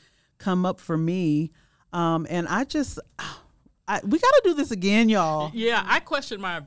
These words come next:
Speaker 2: I question my, uh, motivations for reacting.
Speaker 1: Yeah,
Speaker 2: You know,
Speaker 1: yeah.
Speaker 2: why am I reacting like that? She just, somebody here, just like you,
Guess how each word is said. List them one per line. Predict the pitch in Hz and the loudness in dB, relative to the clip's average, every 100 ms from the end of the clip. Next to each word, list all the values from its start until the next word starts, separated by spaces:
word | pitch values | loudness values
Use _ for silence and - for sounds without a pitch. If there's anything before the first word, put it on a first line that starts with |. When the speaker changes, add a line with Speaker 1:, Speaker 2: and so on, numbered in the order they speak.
| _ | _
Speaker 2:
I | 190 247 | -8 -8
question | - 220 - 190 | -10 -14 -12 -12
my, | 170 165 170 156 | -8 -8 -8 -10
uh, | - 143 135 120 151 _ _ _ _ _ _ _ _ _ _ _ | -12 -12 -12 -14 -18 _ _ _ _ _ _ _ _ _ _ _
motivations | 160 175 151 147 165 151 151 - | -10 -8 -8 -8 -8 -8 -12 -14
for | 156 139 131 | -10 -10 -10
reacting. | 127 143 143 143 127 113 170 | -10 -8 -8 -10 -20 -20 -20
Speaker 1:
Yeah, | 151 220 | -6 -4
Speaker 2:
You | 214 | -4
know, | - 131 - | -6 -10 -14
Speaker 1:
yeah. | 175 208 | -8 -6
Speaker 2:
why | 214 240 | -2 0
am | 233 | 0
I | 220 | -2
reacting | 202 170 165 160 147 | -6 -6 -6 -8 -12
like | 139 127 | -14 -12
that? | 127 117 | -14 -14
She | - 120 | -14 -16
just, | - 131 - | -18 -14 -14
somebody | 151 156 175 190 | -12 -10 -8 -8
here, | 208 202 | -8 -8
just | 175 151 156 | -10 -14 -14
like | 175 - | -16 -16
you, | 185 | -20